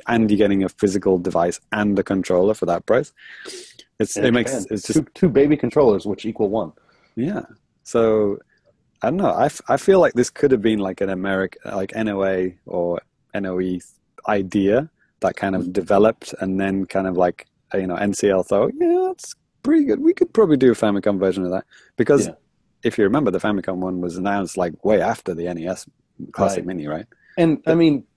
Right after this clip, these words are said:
Speaker 2: it seems probably more so in America and probably Europe. I can't really speak to that, and I can't speak to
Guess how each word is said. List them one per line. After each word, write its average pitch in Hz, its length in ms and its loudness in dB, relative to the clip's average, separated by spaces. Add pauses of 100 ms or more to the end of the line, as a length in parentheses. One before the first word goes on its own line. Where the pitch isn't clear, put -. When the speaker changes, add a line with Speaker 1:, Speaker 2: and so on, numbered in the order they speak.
Speaker 2:
it 151 160 -4
seems 185 600 0 (340)
probably 160 360 2
more 135 240 2
so 113 580 0
in 113 100 -6
America 107 640 -2
and 95 200 -8 (240)
probably 101 460 0
Europe. 95 240 -4
I 92 40 -8
can't 95 220 -8
really 92 160 -8
speak - 280 -16
to - 100 -8
that, 87 260 -4
and - 80 -16
I - 100 -18
can't 95 200 -10
speak - 260 -10
to 85 180 -8